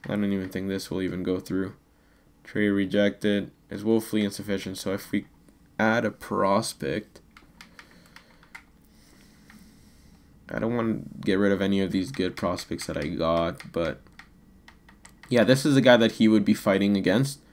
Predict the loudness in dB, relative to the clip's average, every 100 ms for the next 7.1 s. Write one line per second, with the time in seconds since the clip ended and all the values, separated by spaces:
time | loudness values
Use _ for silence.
0 | -6 -4 -2 -2 -2 -4 -2 0 2 0
1 | -2 -2 -4 -6 -4 -2 0 0 -2 -8
2 | _ _ -20 -20 -20 _ -20 -20 _ -14
3 | -2 2 2 4 4 4 2 0 -2 -2
4 | -2 -2 -4 -4 -4 -2 -2 -2 -2 -4
5 | -4 -6 -6 -4 -4 -6 -6 -6 -2 0
6 | 0 -2 -2 2 2 2 2 2 0 0
7 | -2